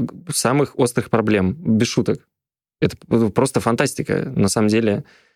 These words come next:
Эм, среди ум-, то есть, как бы, в России умнейшие просто ребята, просто гиперумнейшие, талантливейшие парни делают офигенные стартапы. И, черт подери, только десять процентов из них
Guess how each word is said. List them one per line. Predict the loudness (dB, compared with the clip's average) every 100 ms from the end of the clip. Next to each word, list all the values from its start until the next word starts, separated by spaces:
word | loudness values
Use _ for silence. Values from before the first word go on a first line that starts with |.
| _ _ _ _
Эм, | 0 2 0 -2 -4 _ _ _ _ -4
среди | 0 2 2
ум-, | 0
то | -2 -2
есть, | -2 -4
как | -6
бы, | 0 0 0
в | -2
России | 0 0 0
умнейшие | 2 2 2 0 -2 -4
просто | -4 -4 -2
ребята, | 0 0 0 -4 -6 -6
просто | -2 -2
гиперумнейшие, | 0 0 0 0 0 0 0 0 -2 -2
талантливейшие | 0 0 -2 -2 0 -2 -2 -4
парни | 0 0 0 0
делают | 2 0 0 -4 _ _ _
офигенные | -2 0 0 2 0 0
стартапы. | -2 -4 -6 -6 -12 _ _ _ _ _ _ _
И, | 0 2 2 0 -2
черт | -4 -2
подери, | 0 0 0
только | 0 0 0 0
десять | 0 0 -2
процентов | -2 -2 -2 -2 0
из | 2
них | 2 0